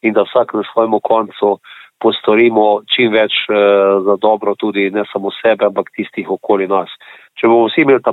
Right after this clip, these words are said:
pozitiven pristop, eh, če bomo tudi znali sodelovati med sabo, ne se razlikovati pa razdruževati, potem bo tudi ta prihodnost lepša. Naslednjih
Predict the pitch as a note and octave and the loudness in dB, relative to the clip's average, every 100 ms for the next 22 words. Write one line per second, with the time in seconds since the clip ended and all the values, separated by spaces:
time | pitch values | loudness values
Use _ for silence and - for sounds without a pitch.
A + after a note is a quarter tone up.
0 | - C#3 B2+ A2+ - A#2+ G#2+ G2 G2+ - | 0 2 2 0 0 0 0 -2 -4 -2
1 | - C#3 - _ - - - _ A#2 A2 | 0 0 -2 _ -20 -20 -20 _ 0 2
2 | G#2 - B2 A#2+ A#2+ A2+ - A2+ A2+ F#2+ | 0 -2 0 0 2 0 0 0 0 0
3 | A2+ B2+ B2 A2 G#2 G#2+ B2 - A2+ A2 | 0 0 -2 -4 0 2 2 0 -6 -8
4 | - A#2 A2+ G#2+ G2 G#2+ A#2 - - G2+ | -2 0 0 -2 -2 -2 -2 -2 -2 0
5 | G2+ G2 G2+ - G#2 A2+ - - G2+ G2+ | -2 -4 -6 0 2 2 -2 -6 -2 -2
6 | G2 G2 G2 G#2 A2+ - _ - - _ | -2 -4 0 0 0 -2 _ -20 -20 _
7 | - - G#2+ G#2 G2+ G#2 G2+ - - F#2+ | -6 -2 -2 0 -2 0 -2 -2 -6 -6
8 | - G#2 G2 F#2+ - G#2 F#2 - - - | -2 0 0 -6 -4 -4 -4 -6 -10 -14
9 | - - - _ _ A2 - D#3+ C#3+ | -20 -20 -20 _ _ -2 2 2 2